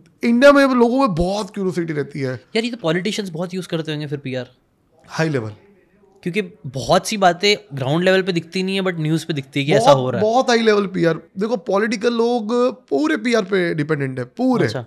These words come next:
Speaker 2: हाँ।
Speaker 1: पॉलिटिकल लोग तो पूरे पीआर पे
Speaker 2: सब
Speaker 1: डिपेंडेंट
Speaker 2: ऊपर
Speaker 1: है,
Speaker 2: से लेके
Speaker 1: सब
Speaker 2: टॉप
Speaker 1: चीज़,
Speaker 2: से
Speaker 1: सब
Speaker 2: लेके
Speaker 1: चीज़,
Speaker 2: नीचे
Speaker 1: क्या
Speaker 2: तक।
Speaker 1: बोल रहे हैं, क्या जाना है। आज एक आपको मैं एक छोटा सा एग्जांपल दूंगा। आज आपको, अ, मैंने बोला, मैं एक पॉलिटिकल बंदा हूँ, एक सिटी का,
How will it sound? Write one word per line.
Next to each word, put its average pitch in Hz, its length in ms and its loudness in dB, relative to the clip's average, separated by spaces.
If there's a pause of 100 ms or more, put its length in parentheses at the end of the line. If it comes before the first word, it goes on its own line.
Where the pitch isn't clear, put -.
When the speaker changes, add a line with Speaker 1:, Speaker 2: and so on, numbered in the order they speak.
(140)
Speaker 2:
हाँ। 131 360 -4 (200)
Speaker 1:
पॉलिटिकल 262 320 0
लोग 320 100 -2
तो 349 60 -4
पूरे 339 220 -2
पीआर 302 240 0
पे 262 160 -4
Speaker 2:
सब 202 60 4
Speaker 1:
डिपेंडेंट 240 240 2
Speaker 2:
ऊपर 185 80 0
Speaker 1:
है, 170 40 -2
Speaker 2:
से 185 100 -2
लेके 170 340 2
Speaker 1:
सब - 160 -2
Speaker 2:
टॉप 240 120 6
Speaker 1:
चीज़, 165 140 -6
Speaker 2:
से 180 80 2
Speaker 1:
सब 196 60 4
Speaker 2:
लेके 240 120 0
Speaker 1:
चीज़, 240 120 0
Speaker 2:
नीचे 175 120 -2
Speaker 1:
क्या 226 180 6
Speaker 2:
तक। 196 60 2
Speaker 1:
बोल 202 240 8
रहे 208 100 2
हैं, 202 100 -2
क्या 214 200 0
जाना 185 240 0
है। 202 100 0
आज 185 220 0
एक 196 140 -8
आपको 170 200 -4
मैं 190 100 0
एक 190 60 -8
छोटा 185 200 -2
सा 190 40 2
एग्जांपल 160 260 0
दूंगा। 151 320 -2 (680)
आज 160 240 0
आपको, 165 580 -2 (500)
अ, 151 260 2 (380)
मैंने 151 220 0
बोला, 139 300 0
मैं 143 140 -6
एक 143 100 -10
पॉलिटिकल 156 300 -4
बंदा 127 240 -6
हूँ, 110 120 -12 (580)
एक 165 280 0
सिटी 165 380 0
का, 120 160 -4